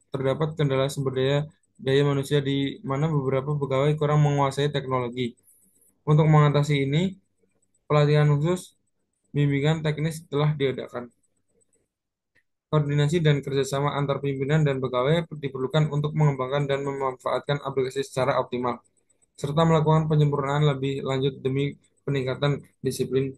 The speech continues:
pegawai. Selanjutnya yaitu, eh, kelebihan pendekatan melalui kuantitatif. Yang pertama yaitu topik yang dipilih sudah relevan dengan permasalahan di dunia kerja sekarang ini.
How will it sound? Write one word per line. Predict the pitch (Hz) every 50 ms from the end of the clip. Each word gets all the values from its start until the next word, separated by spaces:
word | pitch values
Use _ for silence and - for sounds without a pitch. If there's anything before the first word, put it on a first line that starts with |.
| _ _ -
pegawai. | 120 117 113 110 110 107 107 - - - _ _ _ _ _ _ _ _ _ _ _ _ _ _ _ _ _ _ _ _ _ _ _ _ _ _ _ -
Selanjutnya | 151 151 147 135 135 135 156 175 165 151
yaitu, | 147 160 175 180 - _ _ -
eh, | 131 135 135 139 135 135 -
kelebihan | 139 135 131 127 127 131 143 151 156 156 156 - _ _ _ _ -
pendekatan | 131 131 123 131 131 - 147 147 147
melalui | 143 139 135 139 147 147 147
kuantitatif. | 143 139 131 131 131 131 123 135 156 151 -
Yang | 147 135 127 127 -
pertama | - 123 131 143 139
yaitu | 135 139 160 151
topik | 156 151 147 147 156 147 147
yang | 143 139
dipilih | 135 131 127 139 151 160
sudah | 160 - - - 147 135 139 143 143
relevan | 143 139 131 131 127 - 147 143 135 131
dengan | 131 131 135 139 -
permasalahan | 139 135 131 127 127 - 135 135 135
di | 131 123 120
dunia | 123 120 123 127 123
kerja | - - _ 127 123 127 123
sekarang | - - 113 120 117 113
ini. | 113 113 113